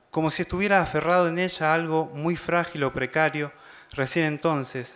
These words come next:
alguien me dijo que no era Milena quien se iba, que la salida de Lucía y Catalina en mi vida todavía no se había realizado. Y recién ahora que lo escribo,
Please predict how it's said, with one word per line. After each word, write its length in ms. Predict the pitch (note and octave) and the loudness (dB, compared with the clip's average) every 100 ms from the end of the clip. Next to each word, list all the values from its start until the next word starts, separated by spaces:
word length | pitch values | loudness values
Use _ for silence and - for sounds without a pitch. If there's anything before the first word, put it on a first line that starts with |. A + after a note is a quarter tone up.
| - - | -12 0
alguien 340 | C#3+ D3+ D3 | 0 2 -2
me 120 | C#3+ | -2
dijo 420 | D3+ C#3 - B2+ - - - - _ _ - | -2 -4 -4 -6 -8 -20 -20 -20 _ _ -2
que 140 | D3 | 0
no 100 | D#3 | 4
era 160 | F3 E3 | 4 4
Milena 400 | D#3+ E3+ D3 B2+ | 2 0 0 -2
quien 200 | C3 A#2+ | -4 -6
se 160 | B2 | -4
iba, 320 | A#2+ A2 G#2 - - - - _ - - - _ - - - - - | -2 -2 -4 -10 -20 -20 -20 _ -20 -20 -20 _ -20 -20 -20 -20 -8
que 80 | C3+ | -2
la 140 | C3 | 0
salida 400 | - C#3+ E3 D#3+ | 0 0 2 2
de 100 | D3+ | 2
Lucía 340 | C#3 B2+ D#3+ D3 | -2 -4 -2 0
y 40 | |
Catalina 540 | C3+ B2 B2+ C#3+ C#3 | -2 -2 -4 -2 -4
en 80 | C3+ | -2
mi 120 | B2+ | -2
vida 400 | C3+ C3+ C3+ C3 - - - - _ - | 0 2 2 -2 -10 -20 -20 -20 _ 0
todavía 340 | B2+ B2+ C#3 | 4 4 4
no 100 | C3+ | 0
se 120 | - | 0
había 160 | C3 B2+ | 2 2
realizado. 640 | B2 A2+ A2 A#2 G2+ G2+ - - _ _ _ _ - | 2 -2 -2 -2 -2 -4 -10 -20 _ _ _ _ -2
Y 100 | C3+ | 0
recién 380 | C3+ - F3+ | 0 2 2
ahora 320 | E3+ E3+ D#3+ - | 4 6 4 0
que 100 | C#3 | 0
lo 80 | |
escribo, 500 | C#3 - D#3+ C#3+ C#3 | 0 2 2 2 0